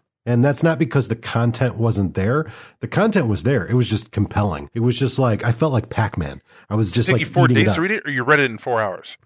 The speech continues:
Speaker 1: Uh, it took me four days to read it.
Speaker 2: Got it. Got it.
Speaker 1: So I read through it, like, very quickly. My brain was just like, "Give me more, give me more, give me more." So, you know, I, I,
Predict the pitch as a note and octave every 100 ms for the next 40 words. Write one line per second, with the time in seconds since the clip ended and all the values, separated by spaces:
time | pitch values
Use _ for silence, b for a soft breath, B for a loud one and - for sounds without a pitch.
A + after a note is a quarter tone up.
0 | _ C3+ B2+ B2+ B2 F#3+ F#3+ - E3 D3
1 | B2+ C#3+ B2 - G#2 F#3 B2 G2 A#2+ A2
2 | G2+ _ _ A2 G#2+ - _ _ C#3+ -
3 | D#3 D3+ C3 D3+ F3 C#3 C#3+ E3 C3+ A#2
4 | A#2 C#3 A2+ A#2+ G#3 F#3 - E3+ E3+ A#2+
5 | G2+ G#2+ A#2 C3 A#2+ A#2 G#2+ A#2 - B2
6 | A#2+ A2+ G2 A2 G#2 G2+ F#2+ F2+ F#2+ F#2+
7 | G#2 E2+ - - D3 B2+ A#2+ D#3+ C#3+ B2+
8 | - E3+